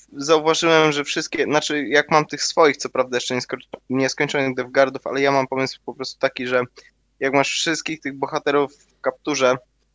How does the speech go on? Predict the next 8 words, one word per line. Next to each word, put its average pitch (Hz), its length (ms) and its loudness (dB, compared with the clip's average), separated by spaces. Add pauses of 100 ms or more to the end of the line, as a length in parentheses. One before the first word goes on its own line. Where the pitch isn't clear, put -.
(160)
to 143 80 0
jest 131 200 0
dosyć 135 400 -6
łatwo, 131 1040 6
y, 123 800 -2
wyciąć 147 420 2
im 131 120 -2
twarz - 480 4